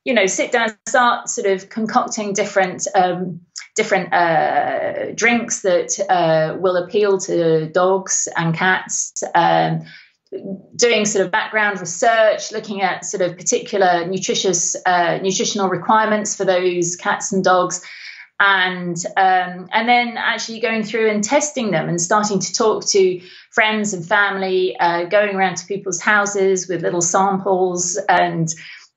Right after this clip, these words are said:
asking them to give feedback. Um, but, you know, it, it takes a long time. It does. It takes an awful long time. And, um, also to, you know, it's all, it's quite straightforward doing something in your kitchen. When you want to start doing something on a more,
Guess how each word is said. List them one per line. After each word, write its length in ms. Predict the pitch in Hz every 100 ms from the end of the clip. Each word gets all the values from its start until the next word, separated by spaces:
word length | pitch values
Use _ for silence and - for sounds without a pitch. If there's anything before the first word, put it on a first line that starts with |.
| _
asking 300 | 220 214 214
them 140 | 196 185
to 80 | -
give 120 | 180
feedback. 1080 | - 226 214 - 208 202 190 185 180 - 196
Um, 840 | 190 180 175 170 165 165 160 160 - - - _ _
but, 280 | - 214 - 277
you 140 | - 262
know, 120 | 214
it, 260 | 220 233 165 - - - -
it 140 | - 226
takes 240 | 339 -
a 40 | 320
long 180 | 311
time. 520 | 269 311 320 170 - - _ -
It 140 | 240
does. 240 | 233 269 220
It 120 | 208
takes 400 | - - - -
an 60 | 269
awful 180 | 269 240
long 160 | 220
time. 340 | 214 233 214 185
And, 240 | 185 185
um, 300 | 208 190 190
also 500 | - 247 240 214 202
to, 560 | 190 - 208 196 185 180 - - - _ -
you 160 | 240
know, 380 | 190 175 170 -
it's 560 | - - - - 151 -
all, 360 | 277 214 - -
it's 220 | 208 - -
quite 180 | 294
straightforward 480 | 269 269 240 277 247
doing 160 | 220 202
something 320 | 240 220 208
in 100 | 196
your 120 | 190
kitchen. 560 | - 359 - 202 170 175
When 160 | 202
you 80 | 226
want 160 | 226 214
to 80 | -
start 320 | 226 196 -
doing 180 | 196 190
something 400 | 233 202 202 185
on 60 |
a 100 | 180
more, 460 | 185 185 175 175